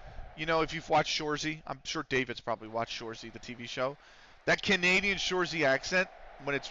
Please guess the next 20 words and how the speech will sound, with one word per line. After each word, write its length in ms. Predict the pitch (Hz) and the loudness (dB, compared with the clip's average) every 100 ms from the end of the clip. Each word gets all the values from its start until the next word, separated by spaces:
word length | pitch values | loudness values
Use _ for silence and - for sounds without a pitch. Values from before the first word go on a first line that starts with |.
| 143 | 2
that 200 | 156 131 | 4 4
thick, 280 | - 139 147 - - | 0 0 0 -4 -6
it's 160 | 143 - | -4 2
like, 140 | 143 - | 2 2
Jesus 360 | - 208 147 120 | -2 0 0 -6
Christ, 380 | - 135 120 - | 2 2 2 -6
dude. 100 | 107 - - - - - - - - - - - - - - - - - - - - - - - - - | -10 -10 -14 -14 -14 -14 -14 -14 -14 -14 -14 -14 -16 -14 -16 -16 -16 -16 -16 -16 -16 -18 -18 -18 -14 -6
I 20 | |
mean, 120 | 156 | 2
I 100 | 185 | 4
know 140 | 202 185 | 6 6
mine's 360 | 160 175 185 | 6 6 6
not 200 | 170 156 | 6 4
pretty, 380 | - 165 156 196 - - - - - | 4 0 2 0 -6 -18 -18 -14 -8
my 120 | - 147 | 2 6
accent, 420 | 151 - 160 165 - - - - - - - - | 6 4 0 -2 -4 -18 -18 -18 -20 -20 -20 -4
but, 200 | 135 131 _ _ - - - - - - - - - - - - - - - - | 0 0 _ _ -20 -20 -20 -20 -18 -16 -16 -16 -16 -16 -20 -20 -20 -20 -20 -2
<clears throat> 40 | - - - 151 151 135 | 2 4 4 0 -2 -4
you 100 | 135 | -2
know. 180 | 107 | -2